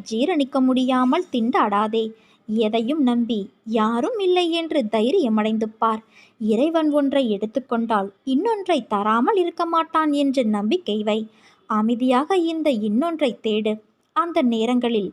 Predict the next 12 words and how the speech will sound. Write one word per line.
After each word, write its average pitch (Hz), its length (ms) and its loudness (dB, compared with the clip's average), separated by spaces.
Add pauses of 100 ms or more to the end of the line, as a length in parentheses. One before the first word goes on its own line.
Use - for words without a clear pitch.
(160)
அமைதி 247 400 -2
இழக்காமல், 240 640 0 (240)
நம்பிக்கை 277 500 0
இழக்காமல் 254 640 0 (340)
நீ 339 140 -8 (100)
அப்படி 320 400 0
தேடுவாயானால், 254 920 0 (300)
இதற்கு 240 460 -2
முன் 294 280 2
இருந்த 370 360 0
நிலையை 247 460 0
காட்டிலும் 247 600 -2